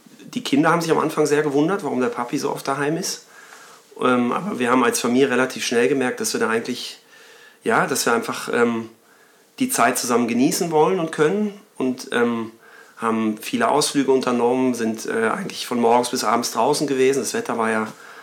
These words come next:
war ja super jetzt auch in der, in den letzten, äh, Wochen und Monaten. Und somit, ähm, hat es eigentlich dazu beigetragen, dass wir als Familie noch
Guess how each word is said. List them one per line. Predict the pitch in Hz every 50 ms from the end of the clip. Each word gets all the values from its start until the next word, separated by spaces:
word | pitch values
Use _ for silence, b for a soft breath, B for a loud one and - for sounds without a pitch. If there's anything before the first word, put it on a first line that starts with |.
| B B B -
war | 120 110
ja | 110
super | 110 113 131 139 - 139 139
jetzt | 135 131 -
auch | 120 131 139 143
in | 147 127
der, | 127 131 127 127 120
in | 123
den | 123 123
letzten, | 127 127 127 - - - 127 127 127 123
äh, | 123 123 117
Wochen | 127 131 -
und | 135 127 123 123
Monaten. | 123 127 135 143 147 147 - 156 156 151 B B B B B B B B B B B B
Und | B 127 123 117
somit, | 120 113 117 120 117 117 -
ähm, | - - 117 113 113 113 110 110 110 107 - - _ _ _ -
hat | - 120 120
es | - 110
eigentlich | 110 107 117 117 117
dazu | - 120 113 - 123
beigetragen, | 123 110 110 131 139 139 - - 135 131 127
dass | 113 110 - - - - - -
wir | 107 120 117
als | 113 110 -
Familie | - 113 113 120 123 135 127
noch | 120 123 135 - - -